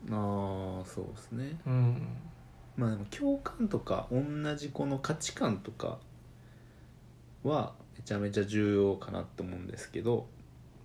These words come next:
Speaker 2: 共感ね。
Speaker 1: うん、共感はすごい大事ですよね。なんか同じものを見て楽しいとか悲しいとか
Speaker 2: うんうんうん。
Speaker 1: 笑えるとかは大切だと思うんですが、スペックはそんなにスペッ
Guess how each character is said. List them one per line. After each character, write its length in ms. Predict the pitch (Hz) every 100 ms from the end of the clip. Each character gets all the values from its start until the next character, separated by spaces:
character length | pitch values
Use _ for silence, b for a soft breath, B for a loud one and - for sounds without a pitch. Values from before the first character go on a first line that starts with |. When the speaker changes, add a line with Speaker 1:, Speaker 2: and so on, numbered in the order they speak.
| -
Speaker 2:
共 160 | - 127
感 220 | 127 123
ね。 240 | 127 160 -
Speaker 1:
う 60 | 104
ん、 320 | 98 95 92
共 300 | - 165 170
感 280 | 165 160 151
は 100 | 147
す 120 | 127
ご 160 | 120 104
い 80 | 95
大 140 | 92
事 60 | 92
で 60 | 87
す 60 |
よ 100 | 95
ね。 180 | 92 92 95
な 80 |
ん 40 | 95
か 60 |
同 340 | 98 104 110 107
じ 140 | 113
も 160 | 110 113
の 80 | 95
を 40 |
見 100 | 90
て 140 | 87
楽 300 | - 95 95 92
し 220 | - 92
い 20 |
と 140 | -
か 200 | - - - - -
悲 220 | 104 95
し 260 | 92 - 95
い 20 |
と 120 | -
か 160 | - - - - -
Speaker 2:
う 40 |
ん 20 |
う 40 | 127
ん 20 |
う 40 |
ん。 40 | 123 113 110 127 - - - - -
Speaker 1:
笑 360 | 95 98 92 92
え 40 |
る 100 | 92
と 140 | 95 -
か 160 | - - - - -
は 140 | 90 -
大 220 | 92 98
切 320 | 95 98 -
だ 80 | 101
と 160 | - 101
思 160 | 101
う 20 | 101
ん 100 | 90
で 100 | -
す 140 | -
が、 240 | 104 95 -
ス 200 | - - -
ペ 100 | 233
ッ 60 | - - -
ク 80 |
は 100 | 247
そ 160 | 233 226
ん 160 | 208 196
な 140 | 190
に 220 | 175 180 185 - B B B B B B B B - - - - - -
ス 180 | - -
ペ 120 | 175
ッ 100 | 185